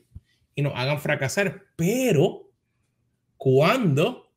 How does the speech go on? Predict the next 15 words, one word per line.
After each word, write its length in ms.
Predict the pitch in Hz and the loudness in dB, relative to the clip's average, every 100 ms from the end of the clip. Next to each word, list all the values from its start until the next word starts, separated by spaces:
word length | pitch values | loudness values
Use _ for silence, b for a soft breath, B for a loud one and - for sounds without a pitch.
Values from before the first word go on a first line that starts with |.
| _ _ _ _ _ _ _ | _ _ _ _ _ _ _
ponemos 580 | - 123 120 131 190 175 | -6 -4 -2 -2 -2 -4
a 100 | 143 | -4
Dios 240 | 139 185 202 | 0 0 0
y 100 | 156 | -2
buscamos 1040 | 143 - - - 156 202 190 - - _ | 0 -4 -8 -4 -2 0 -2 -6 -12 _
constantemente, 920 | - 156 143 - 165 190 196 196 208 | -6 -4 -4 -4 -4 -2 0 0 0
porque 180 | 135 127 | -2 -2
ese 140 | 180 262 | -2 -2
es 60 | |
el 40 | 220 | -2
problema, 300 | 156 123 - _ b b b b _ | -2 -2 -4 _ b b b b _
tenemos 240 | 135 170 196 | -2 0 0
que 240 | 196 - | -4 -4
constantemente 1120 | - 143 131 - 180 208 214 190 185 196 196 | -4 -2 -2 -4 -4 -4 -2 -2 0 0 0
volver 720 | 165 139 120 117 156 247 - | 2 2 2 2 0 0 -6